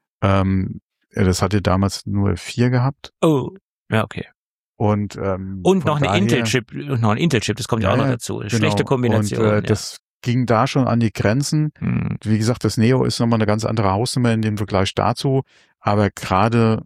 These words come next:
Speaker 1: wie gesagt, bei großen und mehreren müssen wir mal gucken, wie gesagt, wie das geht. Aber mit ihrem Air ist das gar kein Thema.
Speaker 2: Naja, das wäre ja auch schlimm, wenn das ein
Speaker 1: Da
Speaker 2: Problem
Speaker 1: kannst du,
Speaker 2: wäre.
Speaker 1: äh, da kannst du Sachen draufwerfen und,
Speaker 2: Ja.
Speaker 1: äh, das, da, das ist überhaupt null, ja, das,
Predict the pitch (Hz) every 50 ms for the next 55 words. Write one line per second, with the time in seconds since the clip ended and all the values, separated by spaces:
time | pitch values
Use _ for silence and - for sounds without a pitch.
0 | - - - 110 104 104 107 107 - - 95 95 - - - 104 104 107 - -
1 | 110 107 104 104 107 - - 104 104 107 - - - - 104 110 101 107 113 107
2 | - - 107 107 101 101 101 107 - - - 107 98 95 - - 113 104 - 113
3 | 104 101 98 101 - _ _ - 110 101 98 98 98 104 98 - - 107 95 92
4 | 90 - - - 98 101 110 - - _ _ _ _ _ _ - 104 101 101 92
5 | 92 - - 101 90 85 85 - 87 85 92 101 - - - - 80 82 - -
6 | 98 90 - - 82 80 78 80 82 - _ _ _ - 120 113 143 135 123 98
7 | 117 98 - 113 113 104 92 95 - - - 123 123 110 95 92 - 101 - -
8 | 104 92 92 92 98 - 101 110 120 113 - 117 107 - - 101 95 98 98 90
9 | 85 - - 87 - - 110 107 - - 104 87 98 101 120 117 - - 101 101
10 | 101 - - 87 90 101 98 110 107 101 101 - - 104 - - - - - -
11 | - 123 113 110 - - - 95 87 80 - - 101 104 107 - - 95 90 -
12 | - 101 95 87 - _ _ _ _ _ _ _ _ - - 87 - - 98 -
13 | - 90 80 78 90 117 - - _ _ - 113 123 131 135 117 104 98 98 101
14 | 101 90